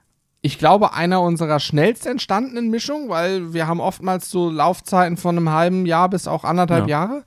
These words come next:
Speaker 2: Ja.
Speaker 1: In dem Fall haben wir gesagt, wir wollen einen Steakpfeffer, ist ein, einige Monate erst her,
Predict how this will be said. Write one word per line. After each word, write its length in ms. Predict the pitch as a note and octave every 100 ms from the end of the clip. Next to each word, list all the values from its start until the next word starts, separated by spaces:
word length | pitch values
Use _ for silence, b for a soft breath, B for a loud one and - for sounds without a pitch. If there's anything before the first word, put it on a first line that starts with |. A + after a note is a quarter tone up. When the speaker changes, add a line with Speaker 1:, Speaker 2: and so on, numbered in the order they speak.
| B B
Speaker 2:
Ja. 200 | F2+ G2+ -
Speaker 1:
In 160 | F3
dem 220 | F3 G3+
Fall 320 | G3+ G3+ G3 F3
haben 160 | F#3
wir 280 | F#3 F#3 E3+
gesagt, 380 | D#3+ D#3 E3+ -
wir 120 | D3+
wollen 200 | D3+ D3
einen 80 | C#3
Steakpfeffer, 640 | - D3+ F3 - - G#3
ist 220 | D#3+ - D#3
ein, 120 | C#3+ - -
einige 380 | C#3+ G#3+ F#3+ D#3
Monate 400 | F3 F#3 C#3+ A2+
erst 260 | A#2+ -
her, 220 | C#3 F#3+